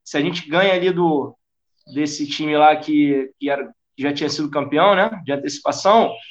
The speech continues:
a gente ainda ia pra, pra próxima rodada na briga ainda, aí a gente empatou.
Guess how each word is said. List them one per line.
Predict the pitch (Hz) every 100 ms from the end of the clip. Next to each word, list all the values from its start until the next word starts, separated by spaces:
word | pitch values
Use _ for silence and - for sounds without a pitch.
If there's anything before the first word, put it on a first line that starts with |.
| - _ _ _
a | - 139
gente | 160 175 196
ainda | 202 196 202
ia | 208 240
pra, | 233 214 196 - -
pra | 185 180
próxima | 208 233 233 226
rodada | 226 208 220 233
na | 240
briga | 190 226 233
ainda, | 233 196 160
aí | 160
a | 160
gente | 160 196
empatou. | 175 202 208 180 147